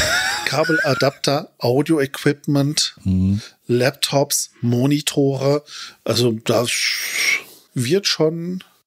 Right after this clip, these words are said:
Speaker 1: Das läppert sich, ja. Das
Speaker 2: das
Speaker 1: ist
Speaker 2: läppert
Speaker 1: richtig.
Speaker 2: sich.
Speaker 1: Ja, aber ich glaube, wenn wir bei dieser,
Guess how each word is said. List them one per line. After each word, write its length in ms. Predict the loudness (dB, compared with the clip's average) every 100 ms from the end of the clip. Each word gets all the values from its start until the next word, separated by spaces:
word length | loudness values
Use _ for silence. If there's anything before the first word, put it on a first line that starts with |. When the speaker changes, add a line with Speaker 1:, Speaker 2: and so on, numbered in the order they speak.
| -2
Speaker 1:
Das 160 | 0
läppert 300 | 2 0 0
sich, 200 | -2 -2
ja. 100 | -2 -2
Das 180 | 0 0
Speaker 2:
das 20 |
Speaker 1:
ist 60 | 0
Speaker 2:
läppert 200 | 0 0
Speaker 1:
richtig. 80 | 0
Speaker 2:
sich. 320 | -4 -6 -8 -10 -20 -10
Speaker 1:
Ja, 480 | -6 -4 -6 -8 -8
aber 240 | -8 -4 -4
ich 140 | -4
glaube, 600 | -2 0 2 2 2 0 -4 -14 -14 -14 -18 -20 _ _ _
wenn 180 | 0 2
wir 120 | 2
bei 140 | 2 2
dieser, 520 | 2 2 2 2 0